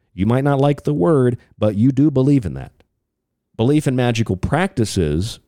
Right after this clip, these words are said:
that are more dark, as they tend to be, because those that practice magic otherwise don't tend to brag about it. Those that practice magic that is more cultural and social,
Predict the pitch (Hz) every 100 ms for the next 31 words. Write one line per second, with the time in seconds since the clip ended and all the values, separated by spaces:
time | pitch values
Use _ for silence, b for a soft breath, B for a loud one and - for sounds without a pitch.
0 | _ 92 98 98 98 98 98 95 90 85
1 | 82 - _ _ 92 - 143 92 92 -
2 | 95 90 87 87 95 85 80 80 78 95
3 | 92 92 82 - - 85 92 95 - -
4 | - 90 - 85 87 82 78 80 90 92
5 | 82 82 82 87 80 - 92 80 76 87
6 | 101 98 80 65 82 185 b b b b
7 | b - 113 139 131 - 127 117 110 110
8 | 104 101 98 98 90 92 95 85 - 104
9 | 104 - 95 82 82 165 180 - 82 80